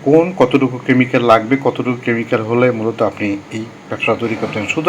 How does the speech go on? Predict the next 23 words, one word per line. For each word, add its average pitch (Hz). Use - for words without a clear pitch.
আপনি 175
একটা 190
প্রোডাক্ট 202
দিয়ে 214
শুরু 196
করেন 160
না, 110
আপনি 147
শুধু 160
ওই 156
ভিম 156
লিকুইড 139
দিয়ে 143
শুরু 113
করেন 90
ব্যবসা -
আপনার 147
এলাকায়, -
চিপ 196
রেটে 180
আপনি 143
বানিয়ে 131
দিতে 110